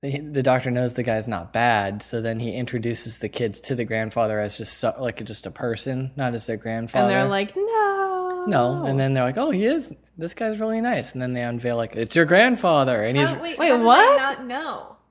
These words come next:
Speaker 1: I don't
Speaker 2: That
Speaker 1: know.
Speaker 2: <laughs> sounds retarded.
Speaker 1: And,
Speaker 2: What?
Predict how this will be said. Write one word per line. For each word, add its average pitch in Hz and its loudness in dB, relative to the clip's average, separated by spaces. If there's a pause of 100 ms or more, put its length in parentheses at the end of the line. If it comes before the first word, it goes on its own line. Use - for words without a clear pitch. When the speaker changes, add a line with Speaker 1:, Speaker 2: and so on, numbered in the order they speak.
(380)
Speaker 1:
I 220 2
don't 254 0
Speaker 2:
That 269 10
Speaker 1:
know. 403 10
Speaker 2:
<laughs> - -
sounds 440 -4 (420)
retarded. 202 -6 (420)
Speaker 1:
And, 165 0
Speaker 2:
What? - -10